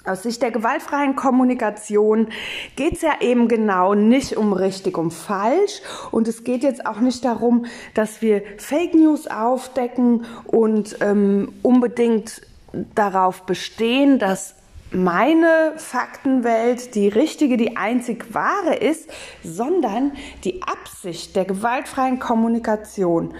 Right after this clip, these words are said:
gerade in einem Streit, gerade in einem Konfliktgespräch,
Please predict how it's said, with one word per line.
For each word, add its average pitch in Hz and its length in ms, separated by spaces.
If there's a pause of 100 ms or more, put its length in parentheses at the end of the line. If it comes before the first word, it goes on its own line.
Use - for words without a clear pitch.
(360)
gerade 220 640
in 262 200
einem 254 140
Streit, 170 800
gerade 208 480
in 254 160
einem 247 120
Konfliktgespräch, 233 1400